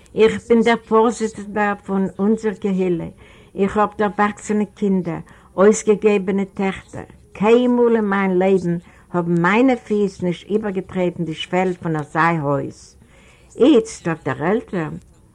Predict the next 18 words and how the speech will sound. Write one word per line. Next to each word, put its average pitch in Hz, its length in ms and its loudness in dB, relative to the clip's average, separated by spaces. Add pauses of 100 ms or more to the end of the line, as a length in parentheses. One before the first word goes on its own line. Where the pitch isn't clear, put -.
(260)
ich, 262 320 0 (160)
der 160 140 -2
Vorsitzende 190 1040 -4
von 165 220 -8
der 151 200 -8
Tolostiner 190 760 -4
Gehille, 175 600 -4 (540)
wohne 208 460 4
in 165 80 0
der 151 120 -2
Seihaus. 190 1080 -2 (460)
Eine 131 140 -6
Langeweile 190 920 -2 (240)
hat 175 160 -2
er 175 60 0
jetzt 180 400 -4
wieder 165 220 -2
geschwiegen, 160 680 -8